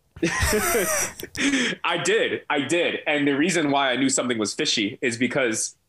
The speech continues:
this happened, like, a month or two after the Chauvin trial. Derek Chauvin's attorneys were trying to argue that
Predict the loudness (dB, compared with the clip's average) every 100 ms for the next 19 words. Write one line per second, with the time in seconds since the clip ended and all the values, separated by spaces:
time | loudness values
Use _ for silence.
0 | _ _ -4 -2 0 -2 -2 -2 0 0
1 | 0 -2 0 -2 0 2 2 0 0 2
2 | 2 2 0 0 0 -2 -8 _ _ _
3 | _ _ _ _ _ _ _ _ _ 0
4 | 2 0 0 2 2 2 0 0 0 0
5 | 0 2 2 2 0 0 0 0 2 2
6 | 2 2 4 0 -2